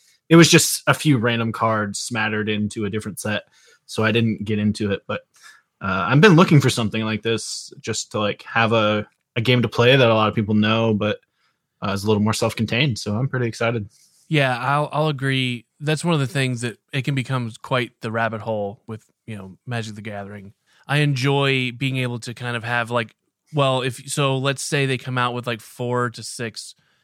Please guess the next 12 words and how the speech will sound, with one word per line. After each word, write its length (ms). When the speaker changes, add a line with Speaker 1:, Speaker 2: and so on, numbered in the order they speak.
Speaker 2:
commander 380
decks. 460
They're 200
all 180
pre-constructed. 800
You 100
know 220
what's 260
in 100
each, 280
um, 600
deck, 340